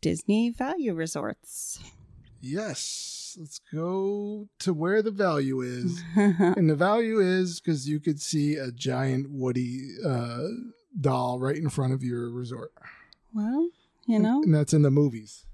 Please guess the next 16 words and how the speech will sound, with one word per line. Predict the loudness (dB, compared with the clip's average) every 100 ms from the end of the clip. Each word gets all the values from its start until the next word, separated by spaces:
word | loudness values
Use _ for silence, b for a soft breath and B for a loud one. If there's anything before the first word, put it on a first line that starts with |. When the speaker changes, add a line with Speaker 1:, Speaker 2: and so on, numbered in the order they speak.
| 0
Speaker 1:
<laughs> | 2 2 -4 -14 -10 -10 -12 0
Whatever | 0 0 2 4 4 2 0
makes | -2 -2
you | -2 0
happy, | -2 2 2 6
right? | 4 6 2 4
<laughs> | -2 _ _ B B B -18 -16 -16 B
Speaker 2:
It's | -4 4
all | 6 8
about | 6 6 6
happiness | 6 6 6 6 4
at | 2 2
Disney. | 2 4 2 4
That | 8
is | 8 8
true. | 8 8 8 6